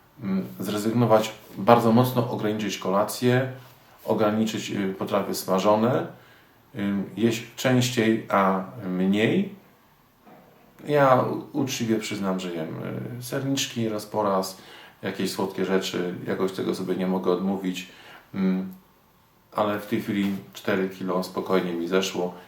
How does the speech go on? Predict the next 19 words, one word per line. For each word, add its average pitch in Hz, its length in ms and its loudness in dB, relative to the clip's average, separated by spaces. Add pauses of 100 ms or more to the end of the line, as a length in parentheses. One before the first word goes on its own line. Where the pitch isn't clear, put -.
jeszcze 90 260 -4
z 85 80 -6
dwa 85 180 -4
kilo 90 300 -4
będę 80 240 -8
czuł 95 160 -6
się, 90 280 -6
że - 80 -12
tak - 100 -6
powiem, 85 220 -6
świetnie. 95 500 -2 (380)
Jest 107 160 0
to 113 80 6
metoda, 107 300 4
którą 101 320 0
Tobie 101 180 -2
polecam, 101 600 2 (460)
y, 90 480 0 (100)
i 95 480 2